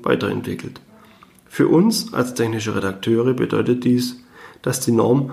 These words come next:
auch außerhalb von Europa beziehungsweise der E U wichtiger wird und entsprechend angewendet werden kann und muss. Die zweite Edition wird von vielen Staaten kommentiert und erarbeitet. Kommentiert wurden diese von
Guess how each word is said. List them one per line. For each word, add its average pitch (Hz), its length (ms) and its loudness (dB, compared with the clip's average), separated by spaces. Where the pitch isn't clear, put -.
auch - 220 -2
außerhalb 139 500 2
von - 120 -2
Europa 139 600 -2
beziehungsweise 117 640 -2
der 110 280 2
E - 80 0
U 156 320 0
wichtiger 147 460 2
wird 156 180 2
und 123 180 2
entsprechend 113 560 -2
angewendet 127 540 4
werden 107 260 -2
kann 139 440 -2
und 156 200 -4
muss. - 460 -8
Die - 80 -4
zweite 156 320 2
Edition 123 640 0
wird 151 220 2
von 123 220 -2
vielen 151 260 4
Staaten 120 420 0
kommentiert 120 600 -2
und 139 160 -4
erarbeitet. - 720 -4
Kommentiert 143 640 2
wurden 143 260 4
diese 123 240 4
von 110 320 -2